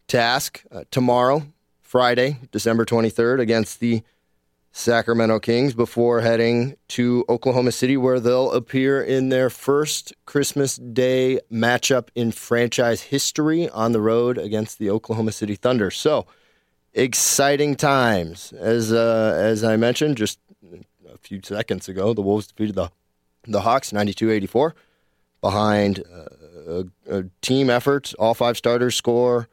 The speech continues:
uh, double-digit points, led by Andrew Wiggins, scores nineteen on nine of nineteen shooting. Gorgui Dieng, who has struggled of late, scores twelve on five of ten. Karl Anthony Towns, seven of sixteen,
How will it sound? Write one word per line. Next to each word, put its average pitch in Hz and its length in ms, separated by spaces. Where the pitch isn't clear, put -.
uh, 95 100
double-digit 117 540
points, 123 360
led 117 240
by 113 340
Andrew 120 240
Wiggins, 123 360
scores 110 260
nineteen 113 500
on 107 160
nine 107 180
of 104 80
nineteen 107 380
shooting. 123 380
Gorgui 113 380
Dieng, 113 460
who 120 120
has 101 100
struggled 117 320
of 107 120
late, 117 200
scores 110 280
twelve 117 280
on 110 140
five 107 200
of 90 120
ten. 127 400
Karl 123 260
Anthony 120 260
Towns, 123 380
seven - 220
of 123 80
sixteen, 139 580